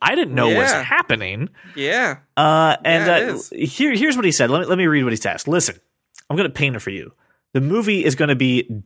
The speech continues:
Speaker 1: dark R. If here is three G, th-, a P G thirteen, here's Deadpool, and here's Logan just going up and up, we're gonna be up here. And I'm gonna be dark.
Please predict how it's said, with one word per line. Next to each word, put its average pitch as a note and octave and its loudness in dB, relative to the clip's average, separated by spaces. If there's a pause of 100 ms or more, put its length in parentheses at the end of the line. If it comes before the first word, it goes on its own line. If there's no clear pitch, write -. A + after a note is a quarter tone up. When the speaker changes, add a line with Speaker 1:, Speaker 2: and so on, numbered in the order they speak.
(100)
Speaker 1:
dark A2 2 (380)
R. F#2+ -2 (680)
If - -2 (140)
here B3+ -2
is D#4 0
three C#4 0
G, C4 0
th-, - -6
a - 0
P G#3+ 2
G A3 0
thirteen, D#3 -2 (280)
here's F#3+ 0
Deadpool, C#3+ 2
and A2 -6
here's E3+ 0
Logan B2+ 2
just G#2 -4
going G2+ -2
up C3 0
and F#3+ -2
up, - -4 (480)
we're F3 2
gonna G3+ 2
be D#3 4
up A2+ -2
here. F#2+ -2 (440)
And C3 0
I'm E3+ 0
gonna E3+ 0
be B2+ -2
dark. C3+ 0